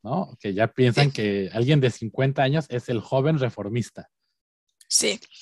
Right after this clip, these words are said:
Speaker 2: ¿Y cuáles serían su-, como sus reformas? Una de ellas es,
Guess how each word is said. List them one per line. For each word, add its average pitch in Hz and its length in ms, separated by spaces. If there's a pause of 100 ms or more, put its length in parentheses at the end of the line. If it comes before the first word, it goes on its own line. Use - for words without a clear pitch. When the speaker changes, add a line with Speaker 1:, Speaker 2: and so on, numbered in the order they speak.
(360)
Speaker 2:
¿Y 208 200
cuáles 220 400
serían 202 520
su-, - 240
como 190 220
sus 190 160
reformas? 185 640
Una 208 260
de 196 180
ellas 202 420
es, - 400